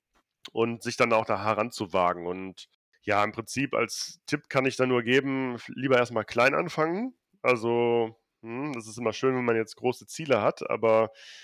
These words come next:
lieber erst mal vielleicht kleinere Brötchen backen und halt schauen, ähm,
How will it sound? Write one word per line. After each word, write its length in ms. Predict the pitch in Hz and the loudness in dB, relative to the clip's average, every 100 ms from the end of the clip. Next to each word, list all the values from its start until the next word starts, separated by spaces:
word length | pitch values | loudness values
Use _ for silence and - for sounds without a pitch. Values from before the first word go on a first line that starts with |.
| - | -14
lieber 220 | 131 120 117 | -6 2 2
erst 160 | 120 | 4
mal 100 | 117 | 0
vielleicht 300 | - 113 107 | 0 -2 0
kleinere 320 | - 123 135 | -2 0 0
Brötchen 400 | 131 127 139 135 | 0 -2 -2 -2
backen 340 | 135 - 156 196 _ _ _ 120 | -2 -2 -6 -8 _ _ _ -8
und 100 | 120 | -4
halt 160 | 113 | -2
schauen, 480 | - 113 135 143 131 | 2 4 6 2 -2
ähm, 600 | - 120 117 113 113 107 | -2 -2 -4 -6 -8 -12